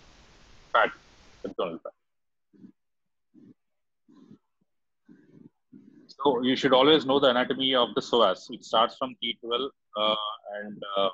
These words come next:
the in-, origin point is from T twelve to L five, and the insertion point is at the, uh, lesser trochanter of the femur. So,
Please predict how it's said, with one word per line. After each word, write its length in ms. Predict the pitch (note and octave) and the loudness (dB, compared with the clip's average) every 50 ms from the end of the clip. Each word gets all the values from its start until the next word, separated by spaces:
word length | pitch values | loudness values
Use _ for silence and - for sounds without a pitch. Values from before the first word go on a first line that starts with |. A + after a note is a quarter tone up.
| - _ _ | -6 _ _
the 60 | G2+ | -12
in-, 440 | G2+ G2+ A2+ A2 G2 - - A2+ A2 - - | -10 -10 -10 -12 -14 -14 -14 -14 -14 -8 -6
origin 360 | - G#2+ G#2 - A#2+ A#2 G#2+ - | -4 -4 -2 -2 -2 -4 0 0
point 320 | A2+ A2 A2+ B2+ - - _ _ _ _ _ _ _ _ _ _ _ | 2 2 2 0 -2 -8 _ _ _ _ _ _ _ _ _ _ _
is 80 | A2 - | -8 -6
from 160 | - A2 G2 | -6 -4 -2
T 120 | - A2+ G2+ | -2 -4 -4
twelve 280 | A#2 A#2 A2+ A2+ G#2+ | -2 -4 -4 -2 -2
to 120 | - A#2+ G#2 | -2 -2 -2
L 160 | G2+ G2+ F#2+ - | -2 -4 -4 0
five, 220 | - G2+ G#2 B2+ - - - _ _ _ _ _ _ _ - _ _ _ | 2 2 2 2 0 -4 -14 _ _ _ _ _ _ _ -20 _ _ _
and 260 | G#2+ A2 A#2+ A#2+ A2+ A2+ | 2 2 2 2 0 0
the 40 | |
insertion 440 | A2 G#2+ G#2+ - A#2+ A#2+ - B2 A2 | 0 0 -2 -4 -6 -6 -6 -10 -4
point 280 | - A#2+ A2+ A2 G#2+ A#2 | -2 0 0 0 -2 -4
is 100 | G2 G#2+ | -2 0
at 160 | A2 G#2+ G#2 G#2 - - | 2 2 2 0 -2 0
the, 180 | D#3 F#3+ A3 - - - _ _ _ _ _ - | 0 0 0 -2 -8 -16 _ _ _ _ _ 0
uh, 240 | G#2 G#2 G#2 G2+ G2+ | 2 4 4 2 2
lesser 260 | G2 G#2 - A#2 G#2 | 0 -2 -4 -4 -6
trochanter 420 | - G#2+ - - G2+ G2 G#2 G#2+ | -6 -6 -4 -2 -4 -2 0 0
of 120 | G#2 F#2 - | 0 0 0
the 100 | A#2+ - - | -4 -4 -4
femur. 240 | A2+ F#2+ E2+ E2 D#2+ - _ _ _ _ _ _ _ _ _ _ _ _ _ _ _ _ | -8 -8 -8 -10 -12 -14 _ _ _ _ _ _ _ _ _ _ _ _ _ _ _ _
So, 360 | _ B2 A#2 A2+ A2+ A#2+ | _ 2 2 2 2 0